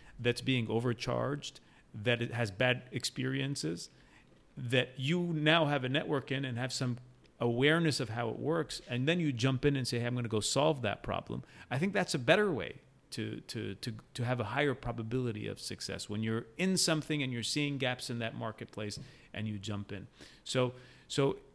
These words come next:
those are the kinds of things that when I, when I meet somebody who wants to be an entrepreneur, I'm, I'm troubleshooting with them and saying, "Hey,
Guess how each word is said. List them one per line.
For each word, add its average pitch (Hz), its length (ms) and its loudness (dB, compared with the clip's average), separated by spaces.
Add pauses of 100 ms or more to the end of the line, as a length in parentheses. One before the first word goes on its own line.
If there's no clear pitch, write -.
(140)
those 185 320 8
are 208 60 8
the 180 100 4
kinds 170 320 2
of 135 80 2
things 143 420 -2
that 123 240 0
when 127 160 -2
I, 120 160 -2
when 123 240 -4
I 120 80 -2
meet 160 220 2
somebody 147 240 2
who 131 80 2
wants 131 160 -2
to 131 60 -4
be 123 160 -4
an 120 80 -6
entrepreneur, 135 540 -4
I'm, 117 200 -2 (100)
I'm 113 140 -4
troubleshooting 127 640 -2
with 107 120 -6
them 110 140 -4
and 104 100 -6
saying, 110 200 -4
"Hey, 117 240 -2